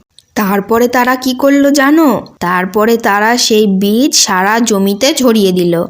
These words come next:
তারপর বৃষ্টি হলো, অল্প দিনেই খুব ভালো ফসল হলো। তারপর সেই ফসল কেটে হাটে বিক্রি করে অনেক টাকা পেল। তারপর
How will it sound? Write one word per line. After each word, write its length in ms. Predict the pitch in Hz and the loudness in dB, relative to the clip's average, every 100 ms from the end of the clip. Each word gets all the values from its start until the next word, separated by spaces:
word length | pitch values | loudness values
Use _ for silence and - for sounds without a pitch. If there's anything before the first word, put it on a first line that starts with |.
| - _ - | -10 _ -6
তারপর 500 | 208 226 240 240 233 | -2 -2 -2 -2 0
বৃষ্টি 500 | 220 233 - - 240 | 0 0 0 0 2
হলো, 520 | 226 220 214 - - - | 2 2 0 -4 -10 -6
অল্প 420 | 180 190 185 220 | -4 -2 0 0
দিনেই 540 | 220 226 240 320 392 | 2 2 2 0 -2
খুব 420 | - 262 277 254 220 | -4 -2 0 0 -2
ভালো 380 | - 190 277 277 | 0 0 0 0
ফসল 360 | 208 208 196 190 | -2 -2 0 -2
হলো। 360 | 170 165 175 185 - | -2 -4 -4 -8 -8
তারপর 440 | 180 196 202 233 | -4 -4 -2 0
সেই 260 | 233 226 233 | 0 0 0
ফসল 520 | - 190 208 240 233 | -2 -4 -2 0 0
কেটে 420 | 233 220 226 233 | 0 -2 0 0
হাটে 400 | 202 180 185 240 | 0 -4 -2 0
বিক্রি 460 | 208 196 196 214 220 | 0 -2 -2 -4 -2
করে 300 | 233 233 302 | -2 0 0
অনেক 460 | 202 233 294 302 254 | 0 2 0 0 -4
টাকা 260 | 196 185 | -4 -4
পেল। 380 | 180 175 175 185 - _ | -4 -2 -2 -4 -8 _
তারপর 460 | - 196 233 254 | -6 -4 -2 -2